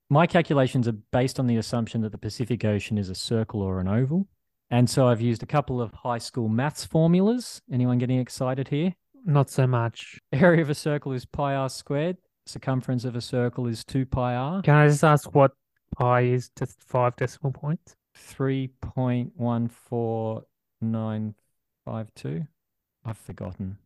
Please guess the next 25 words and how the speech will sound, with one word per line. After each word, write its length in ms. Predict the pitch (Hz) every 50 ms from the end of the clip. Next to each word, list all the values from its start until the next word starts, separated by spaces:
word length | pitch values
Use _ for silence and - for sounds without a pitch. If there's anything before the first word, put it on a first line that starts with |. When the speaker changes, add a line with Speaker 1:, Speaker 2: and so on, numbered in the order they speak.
| _ _ _ _
Speaker 1:
Something 260 | - 127 110 98 95
like 140 | 95 92 98
Speaker 2:
I 80 | -
Speaker 1:
that. 100 | 139 120
Speaker 2:
swear 200 | 104 - 156 151
you 80 | 156 151
used 120 | 143 -
to 60 | - 127
have 100 | 117 113
a 60 | 104
shirt 400 | - - - 131 123 120 120 -
that 100 | 147 131
had 220 | - - 127 131 131
it, 140 | 135 135
the, 260 | 139 143 139 147 151 - - _
<laughs> 120 | - - 185
the 140 | 175 151 147
answer. 420 | 160 143 143 143 - - - - -
Speaker 1:
I 300 | 107 110 113 110 110 107 98 -
still 560 | - - - - 127 127 135 135 127 123 113
have 340 | 107 120 123 113 110 104 107
that 240 | 107 101 101 - -
shirt, 420 | - - - 107 110 120 123 - -
and 180 | 147 110 107 107
I 280 | 104 104 107 107 107